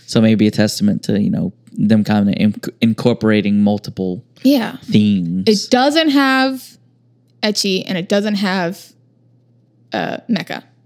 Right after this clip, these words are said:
Speaker 2: But those are, like, the only two things it doesn't have.
Speaker 1: Yeah, it's, like, literally the two things.
Speaker 2: It's got supernatural,
Speaker 1: <laughs>
Speaker 2: it's got, it's got fighting, it's got comedy, it's got romance, it's got everything else. Well, I mean,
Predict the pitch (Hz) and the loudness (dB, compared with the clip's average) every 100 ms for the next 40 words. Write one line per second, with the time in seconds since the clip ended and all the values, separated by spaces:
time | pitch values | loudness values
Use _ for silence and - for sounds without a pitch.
0 | _ _ _ _ 196 190 196 185 185 247 | _ _ _ _ -2 0 0 -2 0 0
1 | 208 180 180 180 180 185 180 185 233 208 | 0 -2 -4 -4 -4 -4 -4 0 2 4
2 | 170 - 269 - 165 123 131 131 127 123 | 4 0 0 2 4 4 4 4 4 4
3 | 110 110 113 104 107 107 120 - 226 220 | 4 4 2 2 2 2 0 0 0 2
4 | 208 214 202 247 233 185 196 220 247 285 | 2 2 2 2 2 2 2 0 0 2
5 | 254 247 240 240 262 196 214 - - 247 | 2 4 2 2 2 2 2 0 0 2
6 | 202 202 202 196 214 - - 277 196 190 | 2 2 0 0 -2 -10 -6 -4 -2 -2
7 | 196 175 156 - 196 208 226 220 214 180 | 0 -2 -2 -2 0 2 2 2 2 0
8 | - 131 - 202 202 208 208 208 208 - | -4 -6 -2 0 2 2 2 0 -2 -4
9 | - 175 170 156 - - 196 202 202 202 | -8 -4 -2 -4 -6 -2 2 4 4 2
10 | 202 196 190 180 180 208 240 262 254 214 | 0 -4 -6 -2 0 2 2 4 2 2
11 | 196 - - - _ _ _ _ _ _ | 0 -4 -10 -14 _ _ _ _ _ _
12 | _ _ 220 170 202 | _ _ -2 0 -2